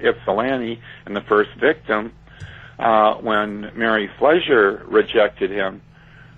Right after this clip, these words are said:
that might have been more than he could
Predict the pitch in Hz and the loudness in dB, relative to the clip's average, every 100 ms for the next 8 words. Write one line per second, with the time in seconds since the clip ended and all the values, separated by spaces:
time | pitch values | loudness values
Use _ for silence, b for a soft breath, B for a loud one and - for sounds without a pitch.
0 | b b b - - - 123 127 - - | b b b -20 -20 0 4 4 0 -6
1 | 131 127 123 104 104 104 104 107 110 107 | 0 2 2 0 -2 -4 -10 -8 -2 0
2 | 98 101 107 98 - 90 | 0 -4 -8 -8 -4 -6